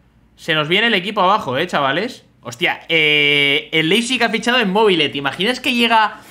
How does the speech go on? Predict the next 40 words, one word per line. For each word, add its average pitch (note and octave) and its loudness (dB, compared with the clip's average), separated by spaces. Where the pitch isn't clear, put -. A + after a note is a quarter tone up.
a, F3+ 2
<laughs> - -10
que A3+ 0
llegamos G3 2
a C#4 0
fichar G3+ -2
nosotros F#3+ -4
a F#3 0
Immobile? C#3+ -4
Chicos, G#3+ -2
se E3+ -4
me E3 -2
ocurre A#3 2
hacer A3 0
una G#3+ 2
locura, D3+ 0
porque C3+ -2
creo G3+ -2
que G#3 -2
con F3 0
el D#3+ -2
dinero F3+ -2
que G#3 0
tenemos G3+ -2
lo D#3 -2
podemos F3 0
rentabilizar, D3 -2
¿eh? E3+ -8
Y E3+ -4
es A3+ -4
tirar G3 -2
de F#3 0
clausulazo. D3 -2
Tirar B3 0
de G3+ -2
clausulazo B3 0
y G#3 -6
comprar G#3 0
a A3+ 2
Moukoko. B2 -4